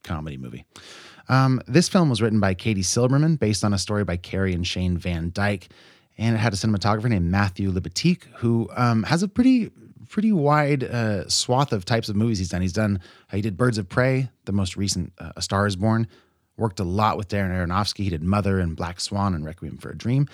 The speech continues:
And he was also the D P on Straight Outta Compton. Uh, Dear Darling, uh, Don't Worry, Darling, sorry, came to the Venice Film Festival, uh, September second, got wide release on the twenty-third, runs just a couple minutes over two hours.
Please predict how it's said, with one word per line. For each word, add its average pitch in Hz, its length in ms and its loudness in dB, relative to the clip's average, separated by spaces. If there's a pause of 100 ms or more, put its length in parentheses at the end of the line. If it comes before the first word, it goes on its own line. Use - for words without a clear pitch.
(220)
And - 80 -8
he 143 60 4
was 147 100 2
also 180 220 2
the 175 80 2
D 156 160 0
P - 140 0
on 135 100 4
Straight 117 240 2
Outta 113 160 2
Compton. 107 460 -2 (600)
Uh, 113 500 2 (120)
Dear 175 120 6
Darling, 165 420 2
uh, 110 140 2
Don't 120 200 2
Worry, 117 160 2
Darling, 78 340 -4
sorry, 95 360 -2
came 110 220 0
to 110 220 -2
the 98 140 -6
Venice 120 300 0
Film 117 200 0
Festival, 117 460 -2 (180)
uh, 85 120 -6
September 80 420 -8
second, 127 480 0 (220)
got 71 160 -2
wide 90 180 -2
release 87 380 -2
on 82 80 -6
the 82 40 -6
twenty-third, 90 600 -2 (420)
runs 107 200 0
just - 200 -2
a - 60 -10
couple 120 300 -2
minutes 123 320 0
over 92 240 -2
two 143 280 0
hours. 170 400 2